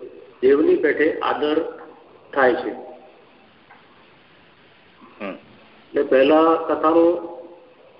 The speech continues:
Speaker 1: શ્રવણ કરતા હતા, અને શ્રવણ નિયમિત કરવાથી ધીમે ધીમે પછી દેવની પેઠે એનું આચરણ કરતા થાય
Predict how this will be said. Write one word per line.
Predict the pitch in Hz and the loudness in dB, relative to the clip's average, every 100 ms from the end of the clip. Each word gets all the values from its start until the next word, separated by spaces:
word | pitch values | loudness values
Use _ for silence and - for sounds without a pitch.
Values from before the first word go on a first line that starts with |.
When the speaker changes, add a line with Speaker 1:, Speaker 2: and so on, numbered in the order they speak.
| _ | _
Speaker 1:
શ્રવણ | 143 147 185 | 0 2 4
કરતા | - 143 131 | 2 -2 -2
હતા, | 123 135 - - - - - _ _ _ _ | -4 -4 -8 -14 -18 -20 -20 _ _ _ _
અને | 135 139 143 143 - - - - - _ | -4 0 2 0 -4 -12 -18 -20 -20 _
શ્રવણ | 135 135 147 156 156 156 156 - - _ _ _ | 0 2 4 4 4 0 -2 -12 -20 _ _ _
નિયમિત | 139 151 160 170 165 | 0 2 4 4 2
કરવાથી | 165 160 165 160 190 - - - - _ _ _ _ 131 | 0 2 2 0 -6 -6 -14 -20 -20 _ _ _ _ -4
ધીમે | 135 151 | 0 2
ધીમે | 151 151 156 | 2 2 0
પછી | 143 151 151 | 0 -2 0
દેવની | 139 139 156 | 0 2 0
પેઠે | 143 123 139 | 0 -4 -4
એનું | 151 - - 131 151 - - - - - - - - | -8 -10 -10 -6 -6 -8 -16 -20 -20 -20 -20 -14 -2
આચરણ | 139 147 156 131 | 0 2 2 2
કરતા | 117 117 | 0 -2
થાય | 107 104 | -6 -8